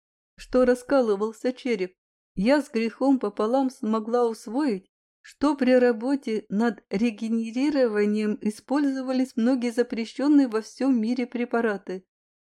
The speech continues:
которые в очень смелых конфигурациях комбинировали своё воздействие на клеточные структуры, корректировали иммунитет,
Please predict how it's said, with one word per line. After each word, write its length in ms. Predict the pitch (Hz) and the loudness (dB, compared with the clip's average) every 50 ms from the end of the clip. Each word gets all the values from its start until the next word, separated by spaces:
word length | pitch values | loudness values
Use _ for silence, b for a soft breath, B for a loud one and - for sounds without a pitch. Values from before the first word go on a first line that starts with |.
| _ _ _ _ | _ _ _ _
которые 560 | - 202 220 220 - 254 269 240 214 202 180 - | -4 -4 -2 -2 0 0 0 0 0 -2 -4 -6
в 140 | 175 175 226 | -4 -2 -2
очень 280 | 262 254 - 214 214 | -2 -2 -2 -6 -8
смелых 540 | 208 - - 226 233 247 233 220 220 208 - | -8 -6 -2 0 0 2 0 0 -2 -4 -6
конфигурациях 1040 | - 214 220 214 - - - 220 208 202 220 220 269 330 330 - - - 190 190 - _ _ _ _ _ _ _ _ _ | -4 -4 -4 -4 -4 -8 -10 -8 -6 -4 -2 -2 -2 -2 -4 -6 -6 -6 -6 -6 -6 _ _ _ _ _ _ _ _ _
комбинировали 920 | - 226 240 247 220 240 254 254 247 262 311 320 311 294 294 294 285 285 | 0 4 4 4 6 6 6 6 6 6 6 4 2 2 2 2 2 2
своё 440 | 277 - - 226 254 262 277 277 262 | 0 0 0 2 2 2 2 2 0
воздействие 680 | 233 233 233 214 214 240 262 302 302 - - 254 254 | 0 0 -2 -2 -2 -2 -2 -2 -2 -2 -2 0 2
на 120 | 247 240 240 | 2 2 0
клеточные 680 | - 220 226 254 254 262 254 - - 254 254 262 254 | -2 -2 -4 -2 -2 -4 -6 -4 0 2 2 2 0
структуры, 680 | - - 262 269 262 - - - 226 214 208 190 190 - _ _ _ _ _ _ _ _ _ _ - | -2 -4 -4 -4 -4 -6 -8 -8 -4 -4 -4 -4 -4 -8 _ _ _ _ _ _ _ _ _ _ -2
корректировали 880 | - 214 220 240 233 - - - 285 320 285 240 208 202 196 190 185 - - | 2 2 2 2 2 0 0 0 2 2 2 2 0 0 0 -2 -4 -4 -2
иммунитет, 840 | 202 208 208 196 190 190 185 185 - _ - 233 269 269 - _ | -2 0 0 0 -2 -4 -6 -8 -10 _ -4 -4 -4 -4 -6 _